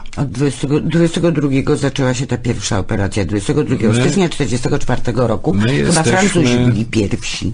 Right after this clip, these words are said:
Speaker 2: my jesteśmy w maju, jedenastego maja, kiedy rusza pierwszy szturm oddziałów polskich, to już jest
Speaker 1: Cztery miesiące.
Speaker 2: zażartych,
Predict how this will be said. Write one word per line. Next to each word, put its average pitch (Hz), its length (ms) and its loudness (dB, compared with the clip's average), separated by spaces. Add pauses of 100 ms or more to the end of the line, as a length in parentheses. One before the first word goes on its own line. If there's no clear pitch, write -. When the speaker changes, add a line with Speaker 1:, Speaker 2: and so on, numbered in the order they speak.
Speaker 2:
my 113 220 2
jesteśmy 110 640 2
w 98 100 -2
maju, 98 520 0
jedenastego 113 640 0
maja, 107 320 2
kiedy 98 300 -2
rusza 104 360 -2
pierwszy 110 420 -2
szturm 98 540 0 (100)
oddziałów 104 600 -2
polskich, 98 760 -4
to 117 120 0
już 147 320 -2
jest - 600 -2 (100)
Speaker 1:
Cztery 170 300 0
miesiące. 107 720 0 (640)
Speaker 2:
zażartych, 120 1040 0